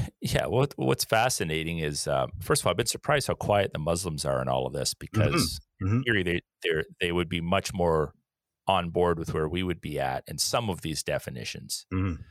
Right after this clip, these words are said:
Speaker 1: But they, I, I think they're, they're, um,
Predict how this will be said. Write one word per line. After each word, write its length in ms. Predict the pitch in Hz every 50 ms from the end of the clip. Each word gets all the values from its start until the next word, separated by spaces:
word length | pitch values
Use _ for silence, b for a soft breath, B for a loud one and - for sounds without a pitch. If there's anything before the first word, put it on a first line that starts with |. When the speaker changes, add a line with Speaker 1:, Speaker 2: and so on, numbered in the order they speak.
| b b b b _ _ _ _ _ _ _ _
Speaker 1:
But 300 | 185 90 92 95 - -
they, 280 | - 92 92 90 - -
I, 140 | 95 95 95 85 - -
I 80 | - 95
think 260 | - 120 110 - -
they're, 400 | - 90 85 82 80 80 73 - - _ _ _ -
they're, 420 | - 85 80 78 76 73 71 69
um, 440 | 67 65 65 62 64 62 60 -